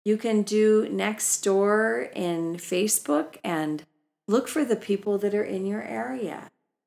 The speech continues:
You know, there's all sorts of ways. I think if you start to look at it as this is your project that you're gonna work on,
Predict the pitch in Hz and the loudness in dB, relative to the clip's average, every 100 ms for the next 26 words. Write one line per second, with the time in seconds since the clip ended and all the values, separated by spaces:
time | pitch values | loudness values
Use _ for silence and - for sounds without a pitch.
0 | _ 247 254 277 285 - - 269 277 - | _ -4 2 2 2 -2 -4 0 0 0
1 | 233 220 220 196 202 175 175 - - _ | -2 -2 -2 0 0 0 0 -2 -4 _
2 | _ 208 262 269 311 285 226 - 233 220 | _ -2 0 0 2 2 0 0 0 0
3 | 185 185 196 190 185 - - 175 160 - | 0 0 2 2 2 -2 0 0 0 -4
4 | - _ _ - 190 196 202 196 175 - | -8 _ _ 0 2 4 4 4 -2 -2
5 | 156 151 156 226 233 202 170 156 165 156 | 0 0 2 -2 -2 -8 -6 -6 -4 -4
6 | 151 151 - 208 220 233 247 | -4 -4 0 0 0 -2 -10